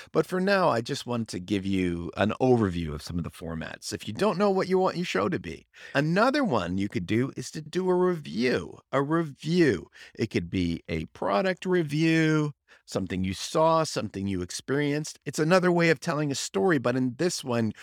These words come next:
you're going to give your opinion in the end, whether or not you liked it or you didn't. So other people can make a decision based on your opinion. So reviews are a great way,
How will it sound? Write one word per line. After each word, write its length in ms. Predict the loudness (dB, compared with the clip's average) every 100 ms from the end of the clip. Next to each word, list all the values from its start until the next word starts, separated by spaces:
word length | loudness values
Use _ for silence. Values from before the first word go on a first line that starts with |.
| -18
you're 260 | 0 2 2
going 280 | 2 0 0
to 80 | -4
give 240 | -2 -2
your 200 | 0 -2
opinion 680 | -4 _ 0 2 2 -2 -8
in 140 | -10
the 200 | -8 -8
end, 300 | -10 -12 -18 _
whether 280 | -4 -2 -2
or 40 |
not 200 | -2 -2
you 120 | -2
liked 340 | 0 0 0 -4
it 220 | -6 -6
or 180 | -2 -2
you 160 | 0 2
didn't. 340 | 2 2 -6 _ -20 -20 -6
So 220 | -2 0
other 280 | 2 0 -2
people 600 | -4 -4 0 0 0 -2
can 160 | -4 -2
make 180 | 0
a 60 | -2
decision 540 | -4 -2 0 2 0
based 380 | 0 0 -2 -2
on 160 | -4 -4
your 380 | -2 -2 -2 -4
opinion. 500 | -6 -8 -8 -10 -16 _
So 200 | -6 -6 -8 -18 0
reviews 1120 | 2 2 -6 -2 4 4 4 0 -4 -6 -8
are 380 | -2 0 0 -2 -4
a 140 | -6
great 500 | -6 -10 0 2 2
way, 400 | -2 -4 -6 -14